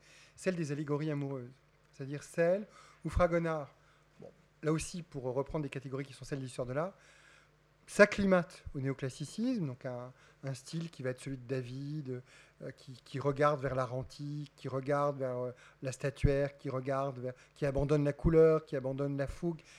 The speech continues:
qui abandonne la forme, bon, enfin qui abandonne le mouvement, disons. Bon, ça c'est vraiment pour le dire vite. Mais Fragonard, son allégeance,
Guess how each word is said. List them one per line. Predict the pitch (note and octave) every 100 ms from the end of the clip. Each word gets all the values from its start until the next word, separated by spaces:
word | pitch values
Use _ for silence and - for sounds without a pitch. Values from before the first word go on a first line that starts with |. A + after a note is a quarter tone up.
| -
qui | -
abandonne | C3+ C#3 D3
la | B2+
forme, | - E3 G#3 G3
bon, | C3 C#3+ D#3+
enfin | C3+
qui | -
abandonne | C3 C3+ C#3+
le | C#3
mouvement, | C#3 D3 E3 G3+
disons. | F#3+ C#3 E3 A#3+ - - - -
Bon, | D3
ça | D3+
c'est | - - - -
vraiment | D#3
pour | E3+
le | E3
dire | C#3 C#3+
vite. | G#3+ - - -
Mais | D3+
Fragonard, | - F#3+ F#3 G3 A3
son | - D#3
allégeance, | E3+ G3 F3 F#3 F3+ - -